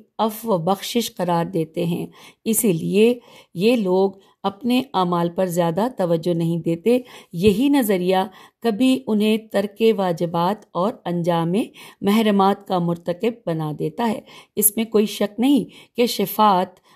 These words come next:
हक है और अल्लाह का अफ़्व व बख्शिश एक हकीकत, लेकिन ये क़यामत में निजात की बुनियाद नहीं है।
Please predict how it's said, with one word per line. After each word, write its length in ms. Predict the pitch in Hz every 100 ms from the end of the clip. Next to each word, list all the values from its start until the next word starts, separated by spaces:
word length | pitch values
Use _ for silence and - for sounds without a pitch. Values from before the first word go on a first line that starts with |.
| _
हक 200 | - 254 -
है 200 | 190 - - - -
और 220 | 202 208 -
अल्लाह 400 | 190 185 185 202 -
का 260 | 180 208 - - _ _
अफ़्व 360 | 226 240 - 190
व 140 | 185
बख्शिश 520 | 160 190 190 - 190 - -
एक 300 | 208 226 -
हकीकत, 560 | 190 - 196 - 156 - _ _ -
लेकिन 280 | 180 196 180
ये 100 | 220
क़यामत 500 | 220 196 180 220 277
में 140 | 185 190
निजात 440 | 175 170 170 170 -
की 80 |
बुनियाद 460 | 233 190 165 160 160
नहीं 340 | 180 202 285
है। 120 | 220